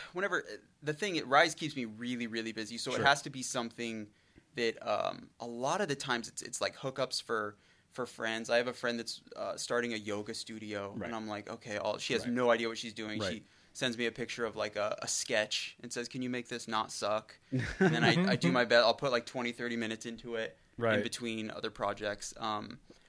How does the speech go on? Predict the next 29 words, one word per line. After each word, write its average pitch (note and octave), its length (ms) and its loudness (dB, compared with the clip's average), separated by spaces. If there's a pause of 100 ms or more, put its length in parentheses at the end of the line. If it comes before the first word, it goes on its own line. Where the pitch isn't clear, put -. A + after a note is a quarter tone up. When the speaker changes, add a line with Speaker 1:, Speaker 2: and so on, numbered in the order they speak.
(140)
Speaker 1:
so F#3 180 4
it's, D#3+ 200 0
yeah, C3+ 140 8
Speaker 2:
That's B2+ 120 6
Speaker 1:
it's C3+ 60 4
Speaker 2:
rad. C3 180 4
Speaker 1:
helping D#3 300 4
friends A2 260 0
out G#2 140 2
a G#2+ 40 0
lot. - 320 -2 (180)
Speaker 2:
That's C#3 180 6
cool. D#3 380 2 (140)
Speaker 1:
Yeah. - 220 -10 (280)
Speaker 2:
And C#3 100 4
it's, C#3 160 4
it's C3 220 0
cool E3 260 2
'cause B2 180 -2
it's A#2 80 -12
kinda C#3 260 2
like, A2+ 440 2 (560)
it's C#3+ 160 0
similar D#3 320 2
to B2+ 80 -2
what A#2 140 2
I'm A#2+ 200 4
doing A2 420 0
where, G#2 360 2